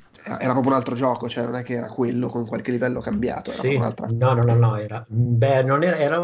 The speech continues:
Speaker 2: un, sì, beh, no, erano proprio livelli nuovi, però
Speaker 1: Sì.
Speaker 2: era sempre,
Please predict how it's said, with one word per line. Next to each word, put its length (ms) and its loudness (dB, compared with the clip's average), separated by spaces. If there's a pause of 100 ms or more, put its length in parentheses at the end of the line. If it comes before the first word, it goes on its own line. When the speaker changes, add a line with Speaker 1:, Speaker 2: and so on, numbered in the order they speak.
Speaker 2:
un, 560 -6
sì, 340 -6
beh, 180 -4
no, 320 -12
erano 280 -12
proprio 240 -8
livelli 220 -6
nuovi, 300 -8
però 360 4
Speaker 1:
Sì. 20 4
Speaker 2:
era 140 4
sempre, 480 -2